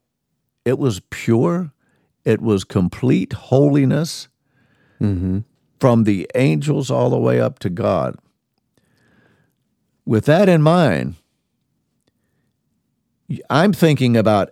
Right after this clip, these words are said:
Speaker 1: angels who have, it, their entire existence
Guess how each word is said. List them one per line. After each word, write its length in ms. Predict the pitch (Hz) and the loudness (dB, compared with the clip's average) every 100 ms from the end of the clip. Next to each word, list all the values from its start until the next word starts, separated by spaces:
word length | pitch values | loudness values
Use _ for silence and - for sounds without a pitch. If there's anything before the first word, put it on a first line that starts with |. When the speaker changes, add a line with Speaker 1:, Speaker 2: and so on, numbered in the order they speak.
| - | -4
Speaker 1:
angels 680 | 135 165 117 - 67 76 - | 0 0 0 -4 -8 -8 -4
who 300 | 113 107 98 | -2 0 0
have, 400 | 101 98 92 87 | 0 0 0 -4
it, 260 | - 98 85 _ _ _ | -6 -6 -8 _ _ _
their 340 | 80 110 104 92 | -6 0 0 0
entire 680 | 98 92 - 120 160 147 | -2 -4 -2 -2 0 -2
existence 1200 | 123 110 98 101 107 139 - - 76 64 - - | -4 -4 -4 -6 0 0 -2 -6 -8 -8 -12 -16